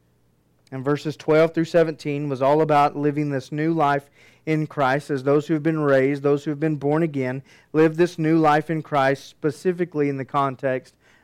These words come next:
of your relationships, even more specifically your relationships with Christians.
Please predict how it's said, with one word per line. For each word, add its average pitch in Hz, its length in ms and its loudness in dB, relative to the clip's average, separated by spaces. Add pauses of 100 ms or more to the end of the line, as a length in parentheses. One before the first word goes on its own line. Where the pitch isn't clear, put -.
(100)
of 131 180 -2
your 131 180 -2
relationships, 127 1300 -4 (760)
even 143 240 -6
more 160 220 0
specifically 135 600 -6
your 127 160 -6
relationships 123 580 -6
with 120 180 -16
Christians. 127 760 -12